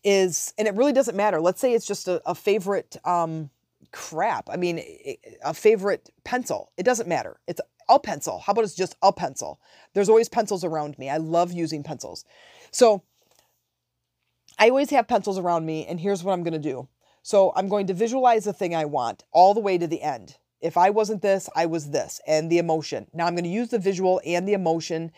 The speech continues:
and the thought of the emotion. I'm gonna create the scene so I can feel the emotion. Once I can feel the emotion, I'm gonna feel it even more, and then more and more, until I'm really, really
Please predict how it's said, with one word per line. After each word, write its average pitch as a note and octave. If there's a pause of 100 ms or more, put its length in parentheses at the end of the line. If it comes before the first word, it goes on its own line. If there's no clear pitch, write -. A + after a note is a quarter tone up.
(240)
and D#3
the E3
thought G3
of E3+
the E3+
emotion. D#3
I'm D#3
gonna D#3
create F3
the G3
scene D#3 (280)
so -
I F3+
can D#3+
feel B3+
the A#3+
emotion. G3 (380)
Once G3+
I D#4
can C4
feel B3
the A#3+
emotion, G#3
I'm F#3+
gonna G3+
feel A#3+
it A#3
even F#3+
more, F3
and F#3+
then G3+
more F3
and F3+
more, F#3+
until E3+
I'm E3
really, A#3
really F3